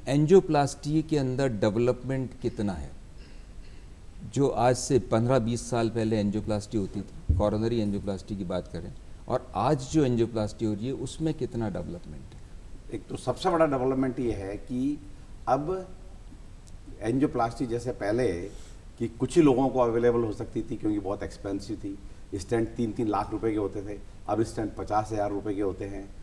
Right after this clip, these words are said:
Speaker 2: थोड़े सस्ते भी होते हैं, थोड़े महंगे भी, लेकिन जो reach है आम आदमी की, आम पेशेंट्स की,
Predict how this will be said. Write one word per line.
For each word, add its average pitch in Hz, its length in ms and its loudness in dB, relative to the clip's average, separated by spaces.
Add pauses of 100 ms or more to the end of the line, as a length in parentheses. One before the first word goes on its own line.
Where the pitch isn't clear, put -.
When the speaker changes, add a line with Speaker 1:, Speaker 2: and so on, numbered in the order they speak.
(240)
Speaker 2:
थोड़े 95 160 2
सस्ते 104 320 -4
भी 107 80 0
होते 104 200 2
हैं, 101 140 -2
थोड़े 98 180 2
महंगे 117 300 2
भी, 131 160 -6 (360)
लेकिन 123 500 2 (160)
जो - 240 0 (340)
reach 117 460 0
है - 260 -6 (960)
आम 139 240 6
आदमी 107 340 4
की, - 360 -8
आम 101 160 4
पेशेंट्स 110 580 -4
की, 123 260 -4